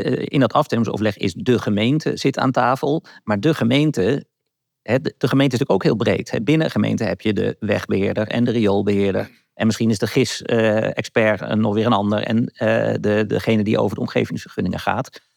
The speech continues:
En wat we nu ook zien is dat de eerste gemeenten ook denken, "Ja, jeetje, dat Synergie N L hebben we nou. We hebben dat online platform waar al die werkzaamheden in staan. Laat ik dat ook voor mijn interne afstemming." Dus je ziet dat dat ook als een soort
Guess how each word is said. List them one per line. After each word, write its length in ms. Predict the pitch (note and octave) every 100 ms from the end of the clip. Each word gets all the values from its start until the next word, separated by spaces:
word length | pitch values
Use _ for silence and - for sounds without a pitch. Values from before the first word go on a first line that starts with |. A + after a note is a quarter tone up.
| _
En 140 | C3
wat 140 | C#3
we 80 | C3+
nu 300 | A#2+ D#3+ A3
ook 180 | - B2
zien 220 | - G2+
is 100 | C#3
dat 120 | A#2+
de 60 | -
eerste 320 | - G#2 -
gemeenten 360 | - G#2+ G2+ B2
ook 60 |
denken, 240 | A2 G#2 A2
"Ja, 200 | B2+ - -
jeetje, 340 | A2+ B2 B2+
dat 140 | - F#2+
Synergie 360 | A#2 G2 A2
N 100 | G2+
L 80 | G2+
hebben 180 | A2+ A#2+
we 60 |
nou. 260 | F#2 F2+ G2+
We 80 | A#2
hebben 200 | B2+ C3
dat 140 | G#2
online 300 | - G#2+ F2+
platform 380 | F#2 G2+ - G#2
waar 100 | F#2+
al 100 | G2
die 80 | G#2
werkzaamheden 460 | G2 G2 G2 G2
in 60 | C#3+
staan. 220 | C3+ F#2
Laat 160 | G#2+ F#2
ik 60 |
dat 120 | - -
ook 100 | -
voor 120 | C3+
mijn 120 | C#3
interne 480 | - F3+ E3+ G#2+ F#2
afstemming." 680 | - - - F2 F2 - -
Dus 120 | A2
je 80 | A2+
ziet 200 | G2+ D#3
dat 120 | D3
dat 140 | C#3+
ook 220 | C#3+ C#3+ C3+
als 140 | C3
een 100 | C3
soort 340 | - B2 -